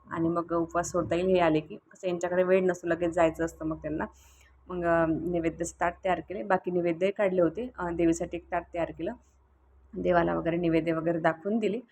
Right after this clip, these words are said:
आणि यांनी आले होते, मग आम्ही दोघांनी छान उपवास वगैरे सोडून घेतले. आणि दुपारी मग, अ, थोडा वेळ होता, चला म्हटलं ब्लाऊज स्टिचिंगचं राहिलं होतं.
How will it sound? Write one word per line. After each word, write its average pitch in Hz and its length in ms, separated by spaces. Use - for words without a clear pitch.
आणि 185 180
यांनी 185 380
आले 208 180
होते, 196 280
मग 185 140
आम्ही 180 180
दोघांनी 170 440
छान 202 160
उपवास 185 360
वगैरे 185 200
सोडून 185 340
घेतले. 202 300
आणि 180 160
दुपारी 180 320
मग, 175 240
अ, 175 280
थोडा 190 260
वेळ 190 200
होता, 208 240
चला 175 260
म्हटलं 170 280
ब्लाऊज 170 200
स्टिचिंगचं 170 460
राहिलं 180 280
होतं. 185 180